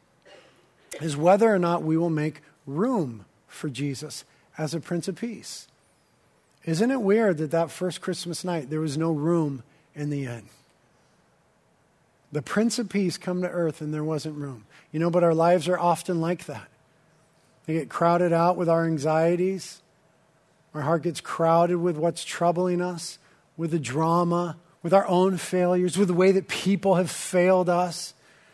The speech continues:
We let our hearts get crowded with all this stuff, and there's no room for the Prince of Peace. Where do we need to let the Prince of Peace in this Christmas season?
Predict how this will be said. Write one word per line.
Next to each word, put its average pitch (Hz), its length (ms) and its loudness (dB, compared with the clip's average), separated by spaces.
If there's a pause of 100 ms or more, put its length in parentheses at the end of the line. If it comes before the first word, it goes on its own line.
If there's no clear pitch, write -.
(280)
We 180 120 4
let 196 160 8
our 185 120 6
hearts 190 260 2
get 185 160 -4
crowded 185 320 2
with 170 120 -2
all 175 180 2
this 180 120 -4
stuff, - 260 -4
and 175 80 -4
there's 139 140 -6
no 180 220 -2
room 180 360 -2
for 180 180 -12
the 156 100 -8
Prince 170 380 -10
of 156 100 -14
Peace. 170 320 -8 (240)
Where 180 180 4
do 214 120 2
we 208 100 2
need 196 160 0
to 165 60 -2
let 175 240 -2
the 170 40 -10
Prince 175 300 -6
of 156 80 -8
Peace - 340 -6 (120)
in 151 400 -6 (600)
this 156 220 -4
Christmas 147 420 -10
season? - 440 -14